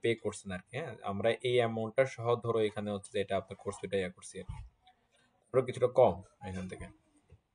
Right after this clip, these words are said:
এখানে যেটা হয়েছে যে আপনারা যেটা ধরেন ডট কম আপনি নেবেন, তাহলে এখানে এসে দেখতে বলবেন যে অর্ডার নাও, কোত্থেকে? আমরা সাইটে আসলাম, site থেকে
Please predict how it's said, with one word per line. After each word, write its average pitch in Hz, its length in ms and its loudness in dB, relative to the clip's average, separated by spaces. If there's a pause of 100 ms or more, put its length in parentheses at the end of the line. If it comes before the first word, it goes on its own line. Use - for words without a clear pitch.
(1200)
এখানে 151 280 4
যেটা 156 200 4
হয়েছে 147 440 2
যে 139 140 6
আপনারা 120 300 6
যেটা 127 160 4
ধরেন 127 280 8
ডট 117 240 10
কম 117 120 2
আপনি - 220 -4
নেবেন, 87 220 -6
তাহলে 107 200 4
এখানে 120 200 0
এসে 123 220 -4
দেখতে 127 220 -8
বলবেন 127 180 0
যে 151 60 4
অর্ডার 110 300 8
নাও, 92 240 -4
কোত্থেকে? 120 480 -2
আমরা - 680 -10
সাইটে 107 320 4
আসলাম, 143 320 0
site 110 240 4
থেকে - 320 -6